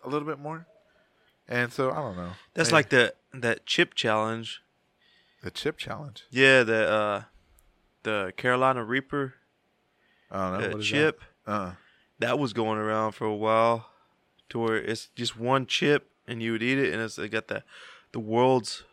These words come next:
Speaker 2: hottest pepper.
Speaker 1: Uh-huh.
Speaker 2: And people, like, their esophaguses were burning out. <laughs>
Speaker 1: Oh, shit.
Speaker 2: Because it was too fucking hot.
Speaker 1: <laughs> 'Cause that's just, it's like pure acid, man.
Speaker 2: Yeah,
Speaker 1: That's what
Speaker 2: that's
Speaker 1: makes
Speaker 2: all
Speaker 1: it
Speaker 2: it
Speaker 1: hot.
Speaker 2: is.
Speaker 1: That's what makes it hot.
Speaker 2: It's like, I don't know why you would eat that.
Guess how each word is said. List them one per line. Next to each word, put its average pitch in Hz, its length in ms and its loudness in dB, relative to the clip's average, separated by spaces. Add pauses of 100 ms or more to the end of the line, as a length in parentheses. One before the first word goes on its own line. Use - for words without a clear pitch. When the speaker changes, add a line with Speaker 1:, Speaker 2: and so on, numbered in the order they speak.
(340)
Speaker 2:
hottest 127 440 2
pepper. 143 460 -2 (320)
Speaker 1:
Uh-huh. 101 240 -8 (840)
Speaker 2:
And 117 180 -2
people, 123 480 0
like, 107 220 0
their 104 180 0
esophaguses 110 880 -6
were 113 100 -6
burning 135 460 0
out. 120 400 0 (460)
<laughs> 202 500 10 (720)
Speaker 1:
Oh, 139 180 4
shit. 170 320 4 (120)
Speaker 2:
Because 233 220 2
it 294 40 6
was 254 100 4
too - 200 2
fucking 156 400 6
hot. 156 480 6
Speaker 1:
<laughs> 285 520 -8
'Cause 202 120 0
that's 269 160 4
just, 302 180 -2
it's 226 160 -6
like 175 160 0
pure 220 240 0
acid, 151 480 2
man. 104 120 4
Speaker 2:
Yeah, 233 200 10
Speaker 1:
That's 254 40 6
what 214 60 6
Speaker 2:
that's 220 120 4
Speaker 1:
makes 311 100 4
Speaker 2:
all 285 100 6
Speaker 1:
it 277 40 10
Speaker 2:
it 277 120 8
Speaker 1:
hot. 320 200 2
Speaker 2:
is. 220 80 0
Speaker 1:
That's 190 180 -2
what 160 180 0
makes 147 220 -4
it 120 80 -4
hot. 123 360 -2
Speaker 2:
It's 190 120 2
like, 196 180 6
I 214 140 8
don't 240 180 4
know 151 160 0
why 139 320 2
you 151 180 -2
would 107 220 -2
eat 117 180 -10
that. 110 260 -10